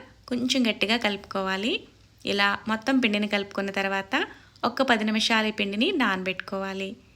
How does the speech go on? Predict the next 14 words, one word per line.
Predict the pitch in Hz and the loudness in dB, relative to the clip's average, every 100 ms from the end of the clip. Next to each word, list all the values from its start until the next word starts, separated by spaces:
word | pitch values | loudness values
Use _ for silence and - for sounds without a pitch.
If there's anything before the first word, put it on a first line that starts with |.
| _ _ _ _ _ _ _ _ 226 | _ _ _ _ _ _ _ _ 4
ఇందులోకి | 240 254 254 254 226 220 214 - 208 | 6 6 4 4 2 4 0 -2 4
మీడియం | 240 254 269 269 | 6 8 8 8
సైజు | 240 208 202 | 4 4 4
బంగాళాదుంపలను | 196 196 196 196 196 196 214 320 247 | 4 2 2 0 2 2 2 2 2
రెండు | 196 196 | 2 2
వరకు | 196 196 202 202 | 2 0 0 0
తీసుకుని | 196 - 240 294 208 | 0 2 4 6 4
ఉడికించుకుని | 190 208 208 - 202 202 | 2 0 0 -2 -2 -2
తీసుకున్నాను. | 196 - 202 196 196 269 427 208 | -4 -4 -6 -4 -2 -2 0 2
వీటికున్న | 226 - 202 202 - | 2 0 -4 -2 -2
పొట్టును | 202 202 202 196 | -2 -4 -6 -6
తీసేసుకోవాలి. | 190 196 - 196 196 196 247 370 - - - - - | -6 -4 -4 -4 -2 -2 -2 -4 -10 -20 -20 -6 8
ఆలూను | 220 254 269 240 | 10 10 8 6
ఉడికించుకునేటప్పుడు | 202 - 202 196 202 190 196 208 | 4 0 -2 -2 -2 -2 -4 0